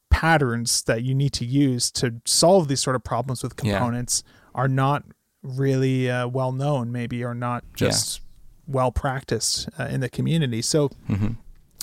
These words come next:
Speaker 1: I'd be interested in getting your take on, uh, maybe directives, talking a little bit about what directives are in Vue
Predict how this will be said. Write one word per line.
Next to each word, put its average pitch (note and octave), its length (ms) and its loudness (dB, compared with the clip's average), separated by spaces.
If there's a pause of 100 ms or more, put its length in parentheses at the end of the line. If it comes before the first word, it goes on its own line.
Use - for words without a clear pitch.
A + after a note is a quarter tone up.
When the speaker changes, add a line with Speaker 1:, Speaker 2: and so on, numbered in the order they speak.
(180)
Speaker 1:
I'd F3 40 4
be G3+ 100 8
interested B3+ 300 4
in G3 100 6
getting E3+ 220 4
your E3 140 2
take C3+ 420 2
on, C3 460 0 (800)
uh, C3 180 2
maybe E3 420 4 (360)
directives, C3+ 760 2
talking D3 360 0
a - 20 0
little D#3+ 160 2
bit D#3 120 2
about C3 260 2
what C3+ 140 0
directives B2+ 500 -2
are B2 220 -2
in B2+ 160 -4
Vue A#2+ 440 -4